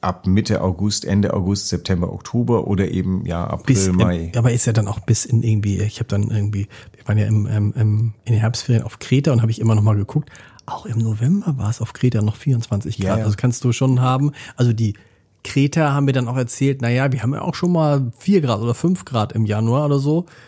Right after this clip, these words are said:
Speaker 2: aber man glaubt es fast nicht.
Speaker 1: Auf Kreta
Speaker 2: Dann
Speaker 1: fällt
Speaker 2: gibt's auch mal Schnee,
Speaker 1: den,
Speaker 2: genau.
Speaker 1: genau, nein, in, in den Bergen fällt
Speaker 2: In den
Speaker 1: Schnee.
Speaker 2: Bergen.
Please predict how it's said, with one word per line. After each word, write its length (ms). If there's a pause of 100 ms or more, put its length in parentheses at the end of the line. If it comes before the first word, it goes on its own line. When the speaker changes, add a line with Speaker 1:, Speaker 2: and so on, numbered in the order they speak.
(180)
Speaker 2:
aber 140
man 280 (280)
glaubt 240
es 80
fast 300
nicht. 60
Speaker 1:
Auf 120
Kreta 280
Speaker 2:
Dann 120
Speaker 1:
fällt 140
Speaker 2:
gibt's 180
auch 40
mal 120
Schnee, 300
Speaker 1:
den, 80
Speaker 2:
genau. 220
Speaker 1:
genau, 200
nein, 140
in, 200
in 180
den 180
Bergen 260
fällt 200
Speaker 2:
In 80
den 40
Speaker 1:
Schnee. 120
Speaker 2:
Bergen. 140